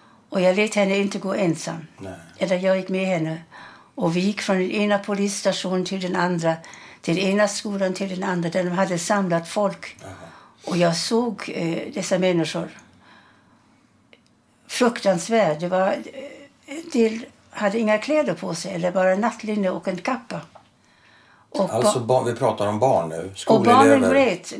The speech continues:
Speaker 1: Barnen grät.
Speaker 2: Eller var det både vuxna och
Speaker 1: Vuxna
Speaker 2: barn?
Speaker 1: och
Speaker 2: Familjer
Speaker 1: barn.
Speaker 2: om vartannat?
Speaker 1: Alla som,
Speaker 2: Aha.
Speaker 1: som inte hade
Speaker 2: Alla
Speaker 1: tyst
Speaker 2: pols-,
Speaker 1: medborgarskap
Speaker 2: nej,
Speaker 1: var
Speaker 2: som skulle
Speaker 1: i stan.
Speaker 2: skickas, eh,
Speaker 1: Ja.
Speaker 2: tillbaka.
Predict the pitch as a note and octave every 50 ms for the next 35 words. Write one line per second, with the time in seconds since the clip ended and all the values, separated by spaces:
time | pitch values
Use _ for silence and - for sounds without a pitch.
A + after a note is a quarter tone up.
0 | G3+ - G3+ A#3+ B3 C4 C#4 C4+ C4+ C4 B3 A#3 B3+ C4+ C4 B2+ B2 B2 A#2 B2
1 | B2 A#2+ B2 A#2+ A2 C3+ B2+ A2+ A2 B2+ C3 C3+ D3 - - - - - A2 G#2
2 | - - A#3+ C4+ C#4+ - - - - - B3+ B3+ B3 B3+ - B2 - - A#3+ G#3
3 | A3+ A3+ - G#2 G2+ G2 - A#3+ C4 C#4 C4+ B3+ B3 A#3+ - - C4 A#3+ A#3 A#3+
4 | G#3+ G3+ G#3 G3+ A#3 A#3 A#3+ C4 C4 B3 G#3+ G#3+ A3 G3+ G#3 G#3 G3 G#3 G#3+ G#3
5 | G#3 - - - - - A3 A3 C4 B3+ A#3 - C3+ - - A#3+ B3 A3+ G2 F#2+
6 | G3+ G3+ F#3+ - - - A2 - G3 - G3 F3+ F3 F3 D#3+ - - A#2 - -
7 | - - - - - G#2+ G2 - - - - A2 G2+ B2+ E3 - B2+ A2 F#2+ F2+
8 | F2+ - - F#2 F#2